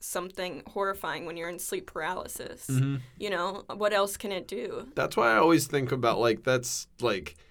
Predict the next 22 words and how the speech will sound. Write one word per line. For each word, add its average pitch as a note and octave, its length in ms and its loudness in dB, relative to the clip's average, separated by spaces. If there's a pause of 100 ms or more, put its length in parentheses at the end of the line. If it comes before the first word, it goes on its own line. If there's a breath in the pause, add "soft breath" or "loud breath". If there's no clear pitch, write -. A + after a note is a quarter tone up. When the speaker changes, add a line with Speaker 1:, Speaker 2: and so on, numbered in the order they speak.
(400 soft breath)
Speaker 2:
the, A#2+ 140 -2
all B2+ 160 4
these C3+ 200 2
ghost A2+ 300 2
stories, G#2 340 2
like, G#2+ 240 2
I A2+ 100 0
feel D3+ 160 2
like D#3+ 120 4
it's D3 200 0
just B2 140 -2
so A#2 140 2
much B2 260 0
more A#2 220 4
rational G2+ 580 2
that F#2+ 200 -4
that E2 260 0
would G2 160 -4
be G2 100 -6
the F2+ 180 -6
explanation. E2 1000 -6
Speaker 1:
Mm-hmm. G#3 360 -4